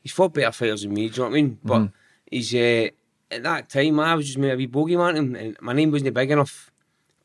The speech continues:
Speaker 1: to, to risk again
Speaker 2: Mm-hmm.
Speaker 1: because I didn't think it was a hard fight. I've fought better guys than Amir Khan.
Speaker 2: But he
Speaker 1: So
Speaker 2: did get, he,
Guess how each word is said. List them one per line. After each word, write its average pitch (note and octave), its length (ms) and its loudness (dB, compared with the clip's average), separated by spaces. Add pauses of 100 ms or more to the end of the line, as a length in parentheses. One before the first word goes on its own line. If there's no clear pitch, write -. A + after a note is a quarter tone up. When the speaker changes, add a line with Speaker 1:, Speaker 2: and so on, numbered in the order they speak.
Speaker 1:
to, A2 420 4 (540)
to A#2 120 -2
risk B2 200 0
again C3 380 -2
Speaker 2:
Mm-hmm. A2 180 2
Speaker 1:
because A2 280 0 (340)
I - 80 -6
didn't G3+ 200 0
think C3+ 160 4
it - 20 -4
was G2+ 80 -4
a A2 60 -4
hard A#2 180 -2
fight. F3+ 240 0 (140)
I've - 120 -8
fought D3 260 0
better A2+ 180 0
guys A2+ 260 -2
than A#2 80 -2
Amir A2+ 220 0
Khan. E3+ 340 -6 (300)
Speaker 2:
But B2+ 100 -2
he D3+ 100 6
Speaker 1:
So C3+ 60 -2
Speaker 2:
did B2+ 160 4
get, A#2+ 120 0
he, C#3+ 400 4